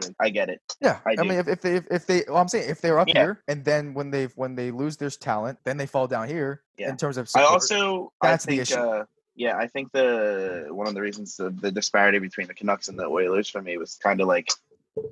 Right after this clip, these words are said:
Speaker 1: Ed-, uh, Edmonton is, like, Edmonton is just, like, not, due to the piss poor nature that they've been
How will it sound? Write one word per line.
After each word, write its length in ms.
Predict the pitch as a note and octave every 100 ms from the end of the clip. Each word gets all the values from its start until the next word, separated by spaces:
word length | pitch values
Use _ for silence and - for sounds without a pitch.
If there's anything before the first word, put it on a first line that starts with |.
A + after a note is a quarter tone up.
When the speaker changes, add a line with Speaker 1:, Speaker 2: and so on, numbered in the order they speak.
| -
Speaker 1:
Ed-, 300 | A2+ B2+ B2+ - -
uh, 500 | A#2+ A#2 A2+ A2 - - - _
Edmonton 600 | A2+ C3 D#3 D3+ D#3 D#3
is, 200 | C#3 A#2+
like, 520 | A2+ A2 G#2 G2 - _ _ -
Edmonton 460 | B2+ C#3+ D#3+ E3+
is 140 | D#3+ -
just, 240 | B2+ -
like, 320 | A2 G2 - -
not, 800 | G2+ G#2 G#2+ G#2 G#2 G#2 G2+ F#2 - _ _ _ _ - _ _ _ _ - - _ _ -
due 200 | D#3 F3+
to 180 | F3+ E3
the 100 | C#3+
piss 260 | - E3 -
poor 260 | - D3 B2+
nature 340 | A#2 A#2 C#3
that 160 | A2+ G2+
they've 220 | G#2 G2
been 320 | G2 G#2 A#2+